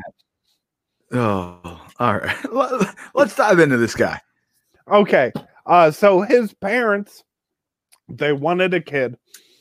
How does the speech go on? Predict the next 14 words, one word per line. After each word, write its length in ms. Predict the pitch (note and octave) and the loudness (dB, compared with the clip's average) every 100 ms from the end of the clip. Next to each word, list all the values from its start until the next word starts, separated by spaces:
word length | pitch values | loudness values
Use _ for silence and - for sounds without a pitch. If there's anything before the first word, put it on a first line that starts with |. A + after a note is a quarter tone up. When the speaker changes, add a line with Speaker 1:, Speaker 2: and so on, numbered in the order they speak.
| _ D3+ _ _ _ _ | _ _ _ _ _ _
Speaker 1:
Um, 480 | - D3 C#3+ B2+ A#2 - _ _ _ B2+ | 0 2 2 0 -6 -14 _ _ _ 2
they 160 | F#3 | 2
were, 460 | F3+ F3+ D#3+ C#3+ - _ _ _ _ _ _ _ _ | 6 6 8 6 0 _ _ _ _ _ _ _ _
they 260 | D3 F3 F3+ | -8 -2 -2
were 220 | F3+ F#3 | 0 -2
an 100 | E3+ - | -4 0
older 380 | G3 G#3 F#3+ C3+ | 0 2 0 -2
age, 340 | D#3+ D#3 D3 - | -2 -4 -8 -12
but 120 | D3 | -8
I 120 | A#2+ | -8
couldn't 460 | A#2+ - F3+ E3 D3+ | -10 -10 -10 -10 -10
find 280 | E3 D#3+ D3+ | -8 -6 -8
the 140 | C3 A#2 | -10 -6
age. 460 | B2+ B2 A#2+ A2+ | -4 -4 -6 -12